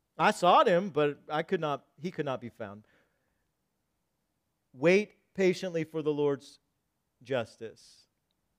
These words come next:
And then one more thing on this topic, the next verse,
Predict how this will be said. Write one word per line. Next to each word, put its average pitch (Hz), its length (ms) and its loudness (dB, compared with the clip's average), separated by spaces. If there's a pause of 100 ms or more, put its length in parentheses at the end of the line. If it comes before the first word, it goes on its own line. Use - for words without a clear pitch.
(640)
And 156 160 -2
then 147 260 -2
one 190 200 2
more 180 140 -2
thing 170 180 -2
on 143 160 -2
this 143 220 -6
topic, 123 500 -4 (1200)
the 139 100 -6
next 147 300 -4
verse, 120 440 -6